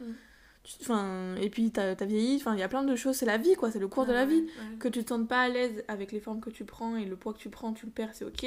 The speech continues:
Speaker 2: Mais, euh, aller dire : « Oui, moi, vous avez vu, j'ai accouché il y a un mois, je suis
Speaker 1: Ouais.
Speaker 2: incroyable. » Bah, tant mieux pour toi, en fait.
Speaker 1: Ouais.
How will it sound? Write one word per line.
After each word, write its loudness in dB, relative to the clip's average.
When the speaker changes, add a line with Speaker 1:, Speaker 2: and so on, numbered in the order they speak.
Speaker 2:
Mais, 0
euh, -4
aller 0
dire : « 0
Oui, 0
moi, -4
vous -4
avez -2
vu, -10
j'ai 0
accouché -8
il -6
y -4
a -8
un 2
mois, -2
je -6
suis -6
Speaker 1:
Ouais. -6
Speaker 2:
incroyable. » -8
Bah, -2
tant -8
mieux -4
pour -10
toi, -4
en -6
fait. -8
Speaker 1:
Ouais. -6